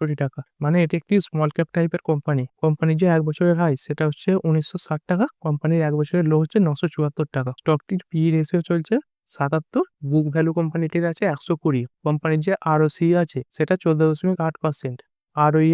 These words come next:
আছে আট পার্সেন্টের ওপরে। এবং কোম্পানির যে ফেস ভ্যালু, সেটা আছে চার। কোম্পানির যে তিন বছরের সেলস গ্রোথ, সেটা দেখতে পাচ্ছেন ষাট পার্সেন্ট করে বেড়েছে। কোম্পানির ইপিএস আছে ষোলো এবং ইন্ডাস্ট্রি পিই হচ্ছে বাইশ দশমিক ছয় এবং অপারেটিং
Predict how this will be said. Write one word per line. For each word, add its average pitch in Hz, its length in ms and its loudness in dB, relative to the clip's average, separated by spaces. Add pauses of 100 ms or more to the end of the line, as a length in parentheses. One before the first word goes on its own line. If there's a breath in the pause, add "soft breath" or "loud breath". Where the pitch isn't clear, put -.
(100)
আছে 156 160 -4 (180)
আট 156 240 4
পার্সেন্টের 160 440 0
ওপরে। 139 300 0 (440)
এবং 165 140 2 (140)
কোম্পানির 160 400 0
যে 190 140 2
ফেস 165 240 0
ভ্যালু, 160 200 -2 (120)
সেটা 160 260 0
আছে 170 140 0 (100)
চার। 135 180 -2 (240)
কোম্পানির 160 380 0
যে 214 40 4 (100)
তিন 175 100 0 (180)
বছরের 185 340 -2
সেলস 165 280 0
গ্রোথ, 170 200 4 (100)
সেটা 165 180 0
দেখতে 160 300 -2
পাচ্ছেন 196 280 0 (400)
ষাট 147 300 0 (100)
পার্সেন্ট 185 400 -2
করে 185 140 2
বেড়েছে। 156 340 0 (120)
কোম্পানির 151 560 0
ইপিএস 156 320 -2
আছে 160 160 -2 (100)
ষোলো 165 220 2 (180)
এবং 165 160 0 (200)
ইন্ডাস্ট্রি 165 460 0
পিই 170 140 2
হচ্ছে 170 280 -2 (380)
বাইশ 147 440 0
দশমিক 202 380 0
ছয় 131 200 -2 (100)
এবং 160 160 2 (200)
অপারেটিং 160 360 2